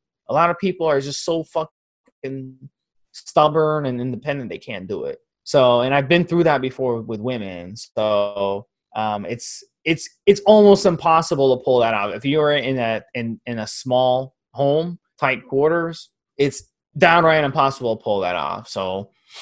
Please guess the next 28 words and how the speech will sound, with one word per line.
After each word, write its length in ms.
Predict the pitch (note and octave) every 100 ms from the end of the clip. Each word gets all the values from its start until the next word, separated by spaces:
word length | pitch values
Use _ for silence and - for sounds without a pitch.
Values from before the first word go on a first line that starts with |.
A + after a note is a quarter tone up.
| - _
um, 500 | - A#2+ A#2+ A2+ A2+ -
but, 600 | B2+ C#3+ D#3+ F#3 E3+ C#3+
you 120 | D#3+
know, 300 | C#3 C3+ E3 _ _ _ _ _ _ _ _ _ -
you've 160 | C3+
gotta 240 | C#3+ D3 D#3+
kind 760 | E3+ E3 D#3+ D3 C3 A2 A2+
of 0 |
compromise. 640 | - C#3+ F3 D#3+ E3 F3 C3+
You 80 |
gotta 220 | C#3 D3 D3
give 220 | C#3+ D3+
in 100 | D#3+
a 80 | D#3
little 140 | D#3
bit. 160 | D#3+ C#3+
She's 160 | C3+
gotta 180 | C3+ B2+
give 180 | B2 B2+
in 140 | D3
a 60 | C#3
little 160 | C3+
bit. 320 | C3 C#3+ C#3+ - _ _ _
Um, 480 | A2+ A2+ G#2 G#2 G#2+
and, 480 | B2 A#2+ A#2+ A#2+ A#2
you 80 | C3+
know, 80 | D3
it, 200 | B2+ C#3